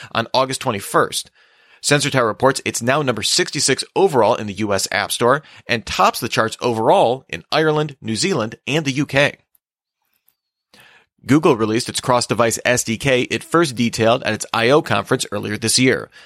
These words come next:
This would provide a framework to automatically handle device discovery, authentication, and connection protocols to make building cross-device experiences easier.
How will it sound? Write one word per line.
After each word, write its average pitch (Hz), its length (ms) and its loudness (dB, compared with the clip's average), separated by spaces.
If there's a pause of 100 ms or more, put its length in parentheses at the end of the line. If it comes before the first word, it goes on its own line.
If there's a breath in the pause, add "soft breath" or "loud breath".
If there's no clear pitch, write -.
(300 loud breath)
This 117 180 2
would 131 100 2
provide 110 280 2
a 101 40 -4
framework 143 600 2
to - 120 -4
automatically 147 580 2
handle 123 320 0
device 113 340 -2
discovery, 160 720 2
authentication, 135 840 -2 (100)
and 165 240 0
connection 143 440 0
protocols 113 500 2 (280 loud breath)
to 127 80 0
make 113 220 0
building 139 320 2
cross-device 113 520 0
experiences 127 720 0
easier. 82 380 -4